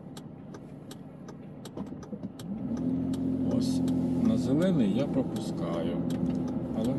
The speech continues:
ми не, не пересікаємося, і я собі їду. Так.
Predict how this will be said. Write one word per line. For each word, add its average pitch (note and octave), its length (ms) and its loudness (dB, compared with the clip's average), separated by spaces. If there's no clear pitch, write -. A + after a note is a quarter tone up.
ми B2+ 60 6
не, B2+ 160 2
не C3 80 2
пересікаємося, - 1000 0
і B2 140 0
я B2 60 -2
собі - 300 -2
їду. - 380 -2
Так. - 280 0